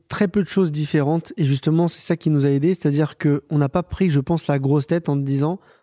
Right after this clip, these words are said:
Tu vends ta boîte, tout de suite, je vais embaucher dix personnes, je vais prendre des bureaux de ouf. » Non. On a pris un coworking, mais quand je te dis qu'il faisait six mètres carrés le bureau, on était trois dedans, plus un stagiaire. On n'a pas embauché de C D I.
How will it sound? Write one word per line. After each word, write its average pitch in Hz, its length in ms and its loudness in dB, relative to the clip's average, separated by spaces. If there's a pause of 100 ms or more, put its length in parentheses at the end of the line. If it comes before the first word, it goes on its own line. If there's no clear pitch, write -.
Tu - 120 -2
vends 156 140 2
ta 156 140 0
boîte, 151 480 -4 (280)
tout - 140 0
de 151 60 -2
suite, 175 140 0
je 147 60 2
vais 147 60 4
embaucher 151 380 2
dix 143 160 -2
personnes, 160 320 0
je 147 60 2
vais 135 40 -2
prendre 151 160 0
des 143 80 2
bureaux 143 300 2
de 143 80 4
ouf. » 160 240 0
Non. 127 160 -2 (500)
On 147 60 2
a 147 80 2
pris - 120 -2
un 170 120 2
coworking, 165 640 2 (800)
mais 185 100 -14
quand - 100 -10
je - 100 -10
te 151 40 4
dis 151 140 0
qu'il 143 160 -2
faisait 139 80 2
six - 180 -2
mètres 170 220 2
carrés 160 240 2
le 156 80 0
bureau, 147 260 2
on 143 40 2
était 135 180 0
trois 156 260 -2
dedans, 147 320 0 (360)
plus - 180 -4
un 160 60 0
stagiaire. 156 540 -2 (560)
On 143 80 -4
n'a 143 120 0
pas 180 100 -2
embauché 180 360 -2
de 160 40 -8
C 170 140 0
D 165 100 4
I. 170 240 2